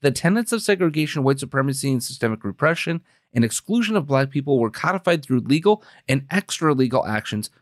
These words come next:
social codes, and judicial enforcement. Now, I want to address this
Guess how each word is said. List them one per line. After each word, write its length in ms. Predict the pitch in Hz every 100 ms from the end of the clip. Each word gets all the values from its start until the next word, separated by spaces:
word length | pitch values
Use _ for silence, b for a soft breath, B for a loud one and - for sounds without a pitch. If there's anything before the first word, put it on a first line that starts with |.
| _
social 460 | - 208 240 233 165
codes, 380 | 123 120 120 - b b
and 300 | 165 190 185
judicial 520 | 175 160 135 - 127
enforcement. 600 | 120 - 151 - 104 - _ _ _ _ _ _ _ _ _ _ _ _ _ _ _ _ _ _ _ _ _ _ _ _ _ _ _ _ _ _ _ _ _
Now, 320 | 170 170 127 -
I 60 | 151
want 260 | 208 285 277
to 140 | 285
address 440 | 196 139 151 151 -
this 760 | 120 127 120 92 - - -